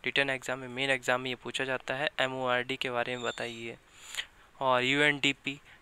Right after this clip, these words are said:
through the government's ex-, accelerate livelihood goals, यानी जितने भी गोल्स होते हैं, चाहे वो एक रूरल एरिया के लिए हों, पुअर पीपल्स के लिए हों, पॉवर्टी के लिए हो,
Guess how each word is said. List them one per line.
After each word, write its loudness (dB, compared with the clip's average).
through 2
the 8
government's 2
ex-, -12
accelerate 0
livelihood 2
goals, -2
यानी -2
जितने -4
भी -6
गोल्स -2
होते -6
हैं, 0
चाहे 0
वो 0
एक 0
रूरल -4
एरिया 0
के -8
लिए -8
हों, -10
पुअर 4
पीपल्स -2
के 0
लिए -4
हों, -8
पॉवर्टी 0
के -4
लिए -6
हो, -8